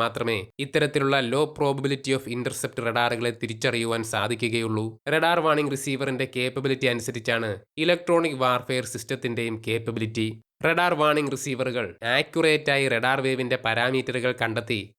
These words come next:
ഏത് തരത്തിലുള്ള റഡാറാണ്, അതിന്റെ ഫ്രീക്വൻസി, പവർ ലെവൽ എന്നിങ്ങനെയുള്ള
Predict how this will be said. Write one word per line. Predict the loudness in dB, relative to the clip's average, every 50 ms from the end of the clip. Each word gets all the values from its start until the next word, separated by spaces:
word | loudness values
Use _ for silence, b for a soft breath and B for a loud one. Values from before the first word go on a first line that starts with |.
| 2 4
ഏത് | 4 4 4 4 2
തരത്തിലുള്ള | 2 2 2 2 0 2 2 2 2 0
റഡാറാണ്, | 2 2 2 2 4 2 2 0 -2 -4 -2 -2
അതിന്റെ | -2 0 0 0 0 0 0
ഫ്രീക്വൻസി, | 0 -2 -2 -2 -2 -4 -4 -4 -4 -6 -6 -6 -6 -2 0
പവർ | 2 2 4 2 2 2 2
ലെവൽ | 2 2 2 2 2
എന്നിങ്ങനെയുള്ള | 0 2 0 0 2 2 2 2 2 0